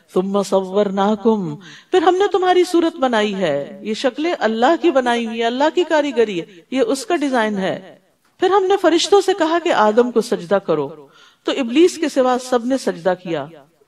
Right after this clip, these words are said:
इब्लीस ने सजदा ना किया। अल्लाह ताला ने उससे पूछा,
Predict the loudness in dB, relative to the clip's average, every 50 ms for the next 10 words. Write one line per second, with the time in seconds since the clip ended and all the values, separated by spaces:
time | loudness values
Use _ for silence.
0 | _ -10 -8 -6 -4 -2 -2 -2 -2 -4 -6 -6 -4 -4 -6 -6 -4 -4 -4 -4
1 | -4 -6 -8 -8 -6 -4 -4 -4 -4 -6 -10 -16 -20 -20 _ _ _ _ _ _
2 | _ _ _ _ _ _ -4 -2 0 0 2 4 4 4 4 4 2 0 0 -2
3 | 0 0 -2 -2 -2 -4 -6 -4 -4 -4 -6 -6